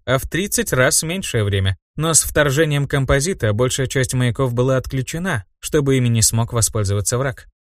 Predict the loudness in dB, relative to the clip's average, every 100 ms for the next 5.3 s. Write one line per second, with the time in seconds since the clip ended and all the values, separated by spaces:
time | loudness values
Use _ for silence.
0 | _ -2 0 0 2 4 4 2 0 0
1 | 0 2 0 0 0 0 2 2 2 2
2 | 2 2 4 2 -2 _ -4 0 0 2
3 | 2 2 0 2 2 2 2 0 -2 -2
4 | 2 2 2 2 0 -2 2 2 2 2
5 | 2 0 -6